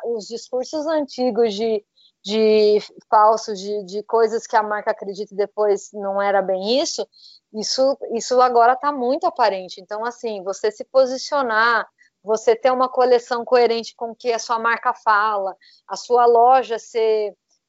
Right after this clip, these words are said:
é, ela ter a cara do que a, a sua, do que você acredita. Então,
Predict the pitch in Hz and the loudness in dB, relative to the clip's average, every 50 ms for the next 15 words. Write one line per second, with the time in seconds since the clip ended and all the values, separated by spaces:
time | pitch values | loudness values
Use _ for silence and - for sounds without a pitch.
0 | _ _ - 196 208 208 214 208 214 214 - - 214 208 214 220 220 - 247 233 | _ _ -6 -2 0 2 4 4 4 4 4 2 2 2 2 2 2 2 2 0
1 | 233 233 _ - 254 240 240 - 240 254 226 233 233 - 262 254 247 226 - - | 0 0 _ 0 2 4 4 4 4 2 0 -2 -4 -2 0 2 2 2 2 2
2 | 226 220 202 - - - 254 240 240 233 233 240 226 208 220 220 - 247 214 220 | 2 2 2 0 -4 -2 2 4 4 4 2 0 -4 -10 -10 -6 -4 -4 -4 -4
3 | 220 226 214 - - 240 240 - - - 233 226 180 196 226 240 247 233 _ - | -4 -6 -4 0 0 0 0 0 0 -2 -2 -2 -4 -6 -8 -6 -6 -6 _ -10
4 | 208 202 - 233 240 233 | -12 -10 -8 -8 -8 -8